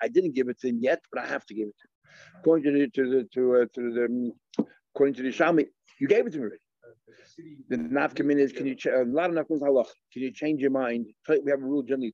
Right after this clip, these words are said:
that means that you can still change your mind. You have a few seconds to change your mind. What happens over here? So if, if it, if, if like Yerushalmi, you already gave it to the Eibishter, you can't take it back anymore.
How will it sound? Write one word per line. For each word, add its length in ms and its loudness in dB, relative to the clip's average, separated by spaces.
that 1900 -4
means 220 6
that 120 4
you 80 0
can 100 -6
still 180 2
change 180 2
your 100 2
mind. 200 4
You 60 2
have 100 4
a 40 -2
few 140 -4
seconds 300 -2
to 60 -6
change 100 -10
your 160 -4
mind. 100 -10
What 120 6
happens 200 2
over 120 6
here? 260 6
So 360 4
if, 280 2
if 220 0
it, 200 0
if, 220 0
if 340 0
like 120 0
Yerushalmi, 400 2
you 100 4
already 160 6
gave 200 2
it 80 -14
to 40 0
the 100 2
Eibishter, 380 -2
you 80 -18
can't 160 -4
take 120 -6
it 60 4
back 200 -2
anymore. 260 0